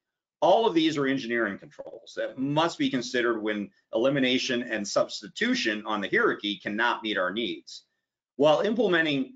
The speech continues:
every option will likely result in superior indoor air quality, the reality is there is a simultaneous need to be energy efficient,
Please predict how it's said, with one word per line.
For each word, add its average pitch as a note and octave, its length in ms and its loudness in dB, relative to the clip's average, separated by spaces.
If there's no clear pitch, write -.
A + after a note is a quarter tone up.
every E3+ 320 4
option B2+ 440 2
will B2 120 0
likely C3 320 0
result A#2+ 380 0
in A2 40 -6
superior B2+ 600 0
indoor A2+ 340 2
air C#3+ 200 4
quality, E2+ 560 -4
the A#2+ 80 -6
reality D#3 520 4
is B2+ 240 0
there B2+ 240 -4
is D#3+ 180 2
a C3+ 80 -2
simultaneous A#2 800 -2
need A2 180 -4
to G2 60 -14
be G2+ 120 -10
energy F#2+ 340 -8
efficient, G#2+ 460 -2